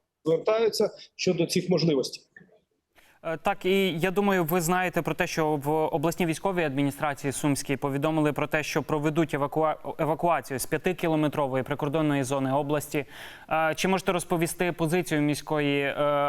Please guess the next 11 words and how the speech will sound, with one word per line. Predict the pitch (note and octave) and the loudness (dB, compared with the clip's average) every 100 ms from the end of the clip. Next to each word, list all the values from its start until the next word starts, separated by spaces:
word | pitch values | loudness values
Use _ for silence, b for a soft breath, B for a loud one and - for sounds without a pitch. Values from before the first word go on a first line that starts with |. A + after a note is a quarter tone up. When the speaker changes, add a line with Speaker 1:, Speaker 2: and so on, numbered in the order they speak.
| C#3 | 2
Speaker 2:
ради | D3+ F3+ F#3+ E3+ D3 | 2 0 0 0 0
у | - D#3+ | 0 -2
тому | G3 F#3 E3 | 0 0 0
плані, | E3+ F3 F3+ E3+ D#3 | 0 0 0 0 0
чи | - - F3 E3+ C3+ | -2 -2 0 0 0
є | E3 E3+ | 0 0
можливості | D#3 D#3+ D3+ - D3+ | 0 0 0 0 0
розмістити | D3 E3+ D#3 F#3 E3 D3 | 2 0 0 0 0 0
людей, | C3 C3 D3+ D#3 | -2 -2 0 0
яких | C3+ D#3+ D#3 D3+ | -2 -2 -4 -4
евакуйовуватимуть, | C#3+ - D3+ D#3 E3 C#3 C#3 C3+ C3 | -4 -2 0 0 0 -2 -2 -2 -4